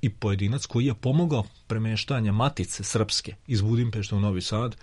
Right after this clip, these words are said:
čiju bistu i čiji portret imamo na najvažnijem mestu, e, u samoj Matici Srpskoj danas, koji je na, e, Almaškom groblju podigao svoju crkvu zadužbinu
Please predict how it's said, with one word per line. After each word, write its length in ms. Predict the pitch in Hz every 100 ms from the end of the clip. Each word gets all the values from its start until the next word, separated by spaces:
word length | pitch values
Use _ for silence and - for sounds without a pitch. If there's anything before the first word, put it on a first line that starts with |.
| - - - -
čiju 240 | - 113
bistu 340 | 107 117 127 107
i 60 |
čiji 160 | 101 113
portret 480 | 101 101 101 104 101
imamo 360 | 98 92 92
na 300 | 90 90 90 80
najvažnijem 640 | 104 110 117 113 110 120
mestu, 360 | 110 113 - 104
e, 400 | 95 101 101 80
u 120 | 92
samoj 340 | 101 104 107 113
Matici 380 | 110 107 98
Srpskoj 420 | 98 110 - - 110
danas, 380 | 110 110 110 - - - -
koji 260 | - 113
je 120 | 117 107
na, 240 | 104 95
e, 240 | - - -
Almaškom 800 | - 110 - 110 117 104 - 101
groblju 380 | 92 127 92 92 - - -
podigao 380 | - 101 107 95
svoju 280 | - 98 95
crkvu 420 | - 127 - 101
zadužbinu 680 | 87 98 90 92 107 113